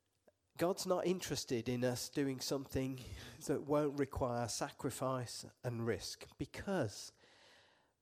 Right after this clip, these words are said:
making a sacrifice and taking a risk means that we are making ourselves dependent on God. Right through the Bible, you'll see this.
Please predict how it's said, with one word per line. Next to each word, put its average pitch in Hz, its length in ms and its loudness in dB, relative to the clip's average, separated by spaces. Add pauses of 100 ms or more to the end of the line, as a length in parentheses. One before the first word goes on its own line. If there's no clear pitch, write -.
(120)
making 185 480 -2
a 175 40 -4
sacrifice - 1000 -10 (340)
and 123 160 -4
taking 147 500 -4
a 131 60 0
risk 123 520 -6 (540)
means 127 480 -2
that 123 160 -6
we 123 140 -2
are 120 260 -4 (400)
making 147 640 -4
ourselves 113 680 -4 (440)
dependent 127 760 -6
on 113 200 -6
God. 104 340 -8 (1160)
Right 147 380 2
through 180 220 -2
the 151 100 -2
Bible, 123 500 -2
you'll 113 180 -6
see 120 280 -6
this. - 440 -14